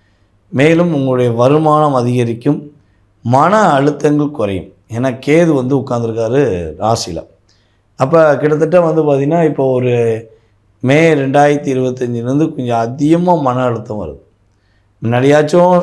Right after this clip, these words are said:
சொல்ற, சொ-, சொன்ன பிறகு பிரச்சனை, ஏதாவது வார்த்தையை வெளியே விட்டுட்டா பிரச்சனை, இப்ப மனசுக்குள்ளேயே வச்சிருக்கதே பிரச்சனையா இருக்கு. அப்ப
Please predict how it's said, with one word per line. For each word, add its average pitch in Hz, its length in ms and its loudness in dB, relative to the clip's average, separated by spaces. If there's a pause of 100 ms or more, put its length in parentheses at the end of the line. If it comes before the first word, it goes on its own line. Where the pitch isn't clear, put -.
(100)
சொல்ற, 165 540 2 (420)
சொ-, 123 460 -2
சொன்ன 175 360 2
பிறகு 170 220 2
பிரச்சனை, 123 340 -6 (580)
ஏதாவது 135 220 2
வார்த்தையை 143 340 0
வெளியே 139 200 2
விட்டுட்டா 139 400 0
பிரச்சனை, 113 360 -6 (600)
இப்ப 135 140 2 (160)
மனசுக்குள்ளேயே 208 600 2
வச்சிருக்கதே 175 460 2
பிரச்சனையா 123 440 -4
இருக்கு. 73 200 -12 (760)
அப்ப 147 220 2